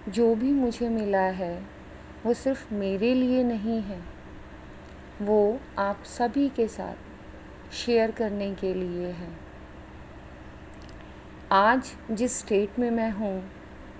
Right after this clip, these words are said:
मैं वहाँ बहुत peace, happy, joy and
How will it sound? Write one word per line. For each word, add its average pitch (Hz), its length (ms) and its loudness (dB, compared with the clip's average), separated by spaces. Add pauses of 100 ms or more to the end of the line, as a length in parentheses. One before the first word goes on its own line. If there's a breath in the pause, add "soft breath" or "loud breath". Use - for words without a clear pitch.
मैं 208 160 6
वहाँ 196 540 0 (600 loud breath)
बहुत 202 520 4 (4000)
peace, 254 600 2 (1120)
happy, 247 640 6 (1000)
joy 208 640 8 (1200)
and 214 260 6